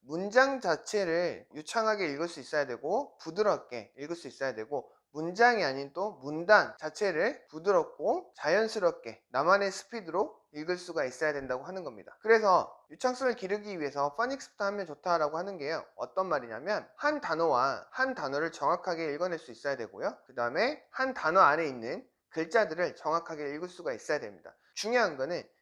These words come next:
그 글자의 발음보다는 악센트에 집중해서 읽을 수가 있어야 되고요.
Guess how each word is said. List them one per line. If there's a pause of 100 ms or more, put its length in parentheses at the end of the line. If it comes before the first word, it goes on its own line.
그
글자의
발음보다는 (160)
악센트에 (120)
집중해서
읽을
수가
있어야
되고요.